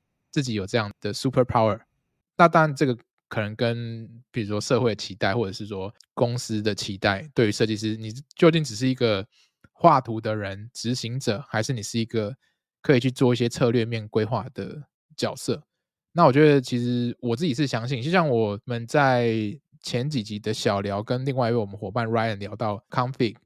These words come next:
Figma 的论坛里面有一个 Airbnb 的C E O嘛，Brian，他就提到了，就是说其实设计师他应该是在那个会议室里面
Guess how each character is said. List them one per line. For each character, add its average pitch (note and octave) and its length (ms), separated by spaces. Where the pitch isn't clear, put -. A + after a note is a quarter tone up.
Figma B2 340
的 G2+ 280
论 C3 220
坛 G#2 180
里 G#2 60
面 A2+ 240
有 G#2 160
一 G#2 80
个 G#2 280
Airbnb C3 480
的 G#2+ 120
C G#2+ 180
E G#2+ 120
O G2 120
嘛， A2+ 320
Brian， G#2 380
他 - 120
就 D3+ 100
提 A2+ 220
到 B2 180
了， G#2+ 60
就 A2+ 100
是 A#2 80
说 A2 320
其 B2+ 140
实 C3+ 80
设 D3+ 160
计 C#3+ 140
师 B2+ 120
他 B2 300
应 D#3+ 160
该 D3+ 140
是 D3 140
在 C#3 140
那 C3 100
个 A2+ 80
会 C3+ 220
议 B2+ 100
室 A#2+ 180
里 G#2 120
面 G#2 260